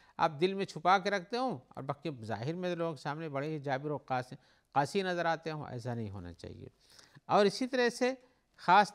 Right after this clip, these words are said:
तौर से जब आप खाली होते हों, खाली होते हों, खलवत में होते हों, अपने रूम में होते हों, कोई और ना होता हो, वहाँ पर आपको अल्लाह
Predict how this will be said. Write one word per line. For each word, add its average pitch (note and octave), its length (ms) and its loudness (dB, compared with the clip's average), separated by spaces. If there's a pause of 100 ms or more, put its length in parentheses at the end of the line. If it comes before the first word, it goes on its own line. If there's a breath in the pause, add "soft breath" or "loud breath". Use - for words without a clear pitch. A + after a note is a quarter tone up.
तौर G#3 200 2
से G#3 240 -2
जब E3 320 -4
आप E3 300 0
खाली D#3+ 480 -4
होते A2 320 -6
हों, F2 200 -10 (1000)
खाली B2+ 320 -4
होते B2+ 280 -6
हों, A#2 220 -8 (440 soft breath)
खलवत D#3+ 480 2
में F3+ 100 -2
होते D3+ 320 -2
हों, C#3+ 200 -4 (100)
अपने E3+ 320 -4
रूम E3+ 220 -4
में E3+ 160 -4
होते C#3 300 -6
हों, C#3+ 120 -6
कोई C#3+ 200 -8
और D3+ 200 0
ना D#3+ 200 -6
होता C#3 340 -4
हो, C3+ 160 -6 (420 soft breath)
वहाँ D#3 540 -4
पर A2 200 -2
आपको C3 760 -4 (1500)
अल्लाह B2+ 320 -4